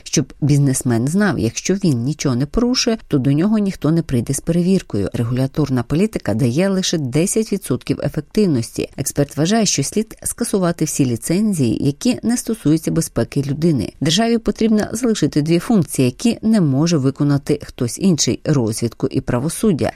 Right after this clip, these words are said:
Зрештою, пораються бізнес і громадські організації. Ефективність праці в Євросоюзі в десятеро вища, ніж в Україні, і не тому, що там робітник у десять разів швидше махає лопатою, а тому, що він не стоїть у чергах за дозволами.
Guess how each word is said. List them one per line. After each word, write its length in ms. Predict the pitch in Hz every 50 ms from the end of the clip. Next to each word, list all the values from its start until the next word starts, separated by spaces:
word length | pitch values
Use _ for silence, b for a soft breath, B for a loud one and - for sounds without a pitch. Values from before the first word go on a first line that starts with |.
| -
Зрештою, 520 | 156 135 180 180 202 233 - - 254 233 220
пораються 600 | - - 226 240 240 240 233 220 220 - - 180
бізнес 440 | 151 156 160 170 185 185 185 - -
і 100 | - 220
громадські 460 | 214 220 196 160 135 131 - - 170
організації. 800 | 165 170 180 180 185 190 - 214 196 156 143 - - - - - - - -
Ефективність 600 | - - 143 - - 139 127 123 123 120 - -
праці 380 | - - 127 120 113 - - 117
в 40 |
Євросоюзі 280 | 127 127 117 101 123 127 - 180 196 220 214 - 208
в 60 | 175
десятеро 640 | 143 117 - 147 185 - - 226 - - 208 214 196
вища, 360 | 170 165 185 - - - 180
ніж 220 | 180 165 165 160
в 60 | 147 151
Україні, 460 | 151 - 185 190 196 180 151 139 -
і 60 | -
не 140 | 233 247 240
тому, 240 | - - 202 165 139
що 180 | - - 117 -
там 160 | - 120 117
робітник 560 | 120 120 117 127 127 - 180 208 214 - -
у 60 | - 247
десять 320 | 262 285 262 262 240 -
разів 300 | 208 202 170 180 190 190
швидше 500 | - - 143 139 151 156 147 - - 170
махає 340 | 170 156 - - 131 127 123
лопатою, 500 | 139 147 - 175 165 151 - 139 - - -
а 80 | 127
тому, 400 | - - 151 131 147 190 214 - -
що 240 | - - - 143
він 200 | 139 180 202 202
не 120 | 190 226 -
стоїть 360 | - - 202 156 123 - -
у 60 | -
чергах 460 | - - 160 160 160 160 190 180 180 - -
за 180 | 180 - 190
дозволами. 640 | 190 220 208 165 135 131 - 101 101 101 101 -